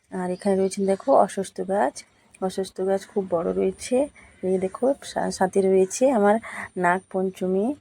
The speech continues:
নাগমাতা দেবী, জয় মা মনসা দেবী। এই দেখো, আমা-, আমি এখন, উম, চলে যা-, উম, মানে, বাড়ি চলে যাব।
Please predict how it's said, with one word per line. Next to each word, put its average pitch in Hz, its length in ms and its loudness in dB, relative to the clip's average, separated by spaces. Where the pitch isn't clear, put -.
নাগমাতা 180 680 0
দেবী, 190 300 0
জয় 185 260 4
মা 190 200 0
মনসা 185 460 0
দেবী। 185 300 -2
এই 208 80 -2
দেখো, 202 320 -2
আমা-, 185 340 -6
আমি 190 220 0
এখন, 196 260 0
উম, 196 220 -2
চলে 185 280 0
যা-, 190 200 -2
উম, 190 260 -2
মানে, 185 300 -2
বাড়ি 185 260 2
চলে 185 220 -2
যাব। 190 180 0